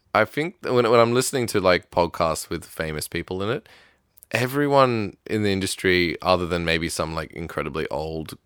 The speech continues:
people or grumpy comedians, don't belittle anything.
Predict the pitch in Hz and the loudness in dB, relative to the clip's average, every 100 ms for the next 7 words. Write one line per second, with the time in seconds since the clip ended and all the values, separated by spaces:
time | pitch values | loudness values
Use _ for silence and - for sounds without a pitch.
0 | - 82 - 76 73 73 - 78 78 80 | -8 -8 -6 -8 -8 -10 -8 -6 -6 -8
1 | 82 82 87 80 76 - _ _ _ _ | -6 -6 -4 -6 -6 -10 _ _ _ _
2 | - 87 82 87 69 76 - - - _ | -6 -2 0 -2 -6 -12 -16 -20 -20 _
3 | _ 95 92 120 - _ _ _ _ _ | _ -2 0 -2 -4 _ _ _ _ _
4 | 104 90 90 87 78 87 - 131 302 | 0 2 0 0 -4 -6 -4 -6 -6